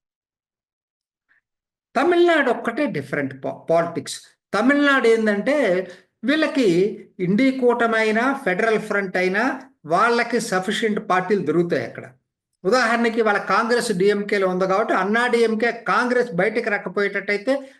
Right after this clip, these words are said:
అన్నా డిఎంకే ఈ ఫెడరల్ ఫ్రంట్‌లోకి వస్తుంది. అది రాకపోతే టీవీకే వస్తుంది, అది రాకపోతే ఎన్టీకే వస్తుంది.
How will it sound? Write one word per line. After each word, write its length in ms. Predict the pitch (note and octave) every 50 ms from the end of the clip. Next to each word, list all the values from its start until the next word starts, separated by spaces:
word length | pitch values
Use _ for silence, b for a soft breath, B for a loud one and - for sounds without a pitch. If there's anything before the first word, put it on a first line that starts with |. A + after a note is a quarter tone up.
| B B
అన్నా 280 | G3+ A3+ C4 C4+ C#4+ C#4+
డిఎంకే 480 | C#4 C4+ C4 C4 B3+ A#3+ A3 D4 D4+
ఈ 220 | D4 C4 C4 B3+ -
ఫెడరల్ 380 | B3 A#3 A3 B3+ B3+ B3+ -
ఫ్రంట్‌లోకి 480 | - A3+ A#3 A3+ A3+ A#3 B3+ B3+ B3+ A#3+
వస్తుంది. 440 | G3+ - - - G#3+ G#3 G#3 A3+ - - - _ _ _ _ _ _ _ _ _ _ _ _ _ _ _ _ _ _ _ _ - -
అది 160 | E3 E3+ A3+
రాకపోతే 580 | B3+ B3 B3 B3+ A#3 A#3+ G#3+ A#3+ B3 - B3+
టీవీకే 560 | A3 - - G3+ A#3 A#3 B3 B3+ B3 B3+ B3+ B3
వస్తుంది, 680 | A#3+ A#3 G#3+ A3 - - A3 G#3+ G#3+ A#3+ - - - _ b b b b b b b -
అది 160 | E3+ F3 A#3
రాకపోతే 600 | A#3+ B3+ B3+ B3+ B3+ B3 - B3 B3 B3 B3 A#3+
ఎన్టీకే 640 | G3+ D#3 D3 F3 G#3+ G#3+ G#3+ C4 C4 C4 C4 C4 C4
వస్తుంది. 680 | B3 A#3+ A3+ A#3 - - A#3 A#3 A3 A#3+ B3 - -